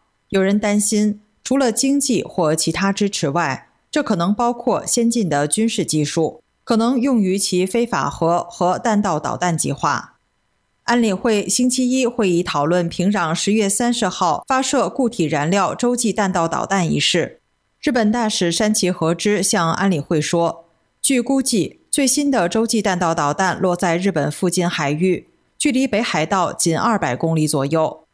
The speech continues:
这次洲际弹道导弹的发射比以前任何时候都更具威胁性，因为它达到了七千多公里的高度，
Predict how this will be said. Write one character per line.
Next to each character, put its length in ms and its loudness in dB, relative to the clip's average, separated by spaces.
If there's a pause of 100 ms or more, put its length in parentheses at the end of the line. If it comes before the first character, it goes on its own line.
(200)
这 140 0
次 280 -2
洲 240 0
际 220 0
弹 240 -2
道 140 0
导 200 0
弹 140 0
的 120 0
发 220 0
射 400 0
比 120 0
以 120 2
前 240 0
任 220 0
何 200 -2
时 200 -2
候 400 -2
都 180 2
更 240 0
具 200 -2
威 160 0
胁 200 0
性， 320 0 (260)
因 120 0
为 100 2
它 220 -2
达 180 0
到 160 0
了 240 0
七 220 0
千 240 0
多 140 0
公 200 0
里 100 0
的 120 -2
高 220 0
度， 280 -2